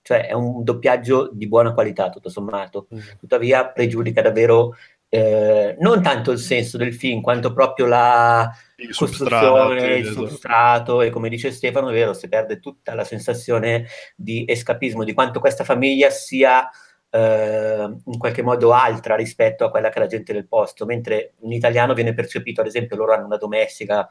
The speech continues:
Speaker 1: che è una persona del posto, che è
Speaker 2: Sì.
Speaker 1: italiana.
Speaker 2: Sì, che tra l'altro è super sciurissima e parla,
Speaker 1: Sì.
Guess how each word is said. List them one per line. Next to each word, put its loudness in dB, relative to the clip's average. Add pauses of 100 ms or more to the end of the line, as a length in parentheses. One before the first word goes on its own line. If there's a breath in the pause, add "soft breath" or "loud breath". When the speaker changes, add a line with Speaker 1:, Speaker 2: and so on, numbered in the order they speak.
(400 loud breath)
Speaker 1:
che 4
è 6
una 0
persona -6
del -4
posto, 4
che -2
è 2
Speaker 2:
Sì. -4
Speaker 1:
italiana. 2 (120)
Speaker 2:
Sì, -6
che -4
tra 2
l'altro 2
è 2
super 2
sciurissima 0
e 0
parla, 0
Speaker 1:
Sì. -2